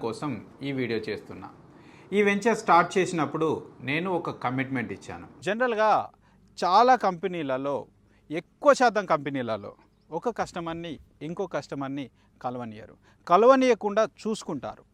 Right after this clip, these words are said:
కానీ ఇక్కడ అలా కాదు. వాళ్ళకి ఈ వెంచర్ కంప్లీట్ అయిన తర్వాత వాళ్ళకి హ్యాండ్ ఓవర్ చేసేటప్పుడు అందరినీ గెట్ టుగెదర్ ఫామ్ చేయడం జరుగుతుంది. ఇలా అందరు గెట్ టుగెదర్ అయిన తర్వాత వాళ్ళందరినీ ఒక గ్రూప్గా ఫామ్ చేసి ఆ గ్రూప్లో ఎప్పటికప్పుడు ఇన్ఫర్మేషన్ని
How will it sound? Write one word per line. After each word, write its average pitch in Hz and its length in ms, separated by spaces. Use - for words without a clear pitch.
కానీ 185 280
ఇక్కడ 240 180
అలా 160 240
కాదు. 104 200
వాళ్ళకి 220 420
ఈ 127 120
వెంచర్ 240 440
కంప్లీట్ 196 300
అయిన 185 160
తర్వాత 156 240
వాళ్ళకి 180 280
హ్యాండ్ 208 300
ఓవర్ 233 180
చేసేటప్పుడు 190 380
అందరినీ 175 400
గెట్ 160 160
టుగెదర్ 175 400
ఫామ్ 143 200
చేయడం 127 260
జరుగుతుంది. 107 460
ఇలా 226 140
అందరు 214 400
గెట్ 180 160
టుగెదర్ 196 300
అయిన 175 160
తర్వాత 160 240
వాళ్ళందరినీ 220 840
ఒక 190 120
గ్రూప్గా 214 420
ఫామ్ 165 220
చేసి 151 260
ఆ 165 40
గ్రూప్లో 190 340
ఎప్పటికప్పుడు 180 560
ఇన్ఫర్మేషన్ని 160 680